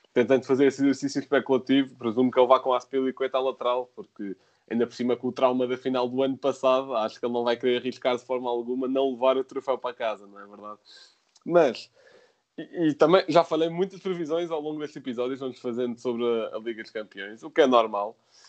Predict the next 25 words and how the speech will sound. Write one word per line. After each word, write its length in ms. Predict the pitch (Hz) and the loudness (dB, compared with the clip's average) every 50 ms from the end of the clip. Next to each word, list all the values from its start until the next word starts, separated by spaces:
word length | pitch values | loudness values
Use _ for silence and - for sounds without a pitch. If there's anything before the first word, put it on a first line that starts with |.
| _ _ _ _ _ | _ _ _ _ _
mas, 960 | - - 120 120 120 120 120 120 120 117 117 117 117 113 113 104 - - - _ - | -8 -6 -2 0 0 2 4 4 4 4 2 2 0 -2 -4 -6 -10 -18 -20 _ -8
eh, 320 | - 117 117 117 - - - | -8 -8 -8 -8 -12 -14 -2
também 280 | - 139 135 143 147 143 | 2 2 4 4 2 2
pegando 300 | 143 139 139 143 139 143 | 2 2 2 4 4 2
um 40 | 139 | 0
pouco 200 | 131 139 131 135 | -2 -6 -6 -2
naquilo 280 | 143 135 123 - 139 139 | -2 -2 0 0 -4 -4
que 80 | - | -4
o 40 | 131 | -2
Pedro 180 | 117 135 135 131 | 2 2 2 4
estava 260 | 113 135 131 120 127 | 2 2 0 0 0
a 40 | 117 | -2
dizer, 340 | 113 113 101 113 127 123 127 | -2 -4 -2 -2 -2 -2 -2
que 80 | 120 | -4
é 40 | 104 | -8
preciso 440 | - - - 131 127 120 117 123 120 | -8 -8 -8 -6 -6 -6 -8 -12 -14
perderes 500 | - - 117 110 127 139 131 123 113 123 | -10 -10 -4 0 2 2 2 2 0 -4
a 40 | 117 | -2
Liga 220 | 117 131 123 120 | 0 0 0 0
dos 100 | 113 - | -2 -6
Campeões 360 | 123 113 - - 120 123 120 | -8 -8 -4 -4 -2 -2 -2
para 140 | - - 113 | -4 -6 -8
depois 240 | - - 131 120 113 | -2 0 0 0 2
ganhares, 720 | 117 110 104 110 117 127 127 123 120 117 113 - - - _ _ _ _ _ _ _ _ _ - | 0 -2 0 0 0 0 0 0 -2 -4 -8 -14 -18 -20 _ _ _ _ _ _ _ _ _ -4
epá, 440 | 123 123 123 - 135 120 113 - | -4 -4 -2 -2 -2 -2 -2 -4